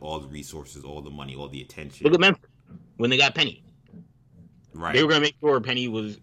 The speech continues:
Speaker 2: was, was straight.
Speaker 1: Was, was straight. Exactly.
Speaker 2: <laughs> Yeah.
Speaker 1: Sometimes you just see,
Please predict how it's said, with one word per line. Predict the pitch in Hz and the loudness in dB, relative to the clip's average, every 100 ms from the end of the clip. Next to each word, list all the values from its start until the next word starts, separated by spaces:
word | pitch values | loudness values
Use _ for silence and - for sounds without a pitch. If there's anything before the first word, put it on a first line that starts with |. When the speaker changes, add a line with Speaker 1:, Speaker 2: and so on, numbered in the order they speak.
| 90 | -10
Speaker 2:
was, | 107 104 - | -4 -4 -4
was | 101 | -6
straight. | - 92 - | 0 0 0
Speaker 1:
Was, | 82 - | -10 -10
was | 82 - | -10 -10
straight. | 82 62 - _ _ _ | -12 -12 -16 _ _ _
Exactly. | 73 71 - 170 | -14 -8 -2 0
Speaker 2:
<laughs> | |
Yeah. | 156 - _ _ - _ _ | 0 -2 _ _ -20 _ _
Speaker 1:
Sometimes | - 113 120 110 107 92 | -8 -4 2 4 4 0
you | 95 | -6
just | 95 - | -8 -4
see, | 110 101 90 82 | -2 -2 -4 -10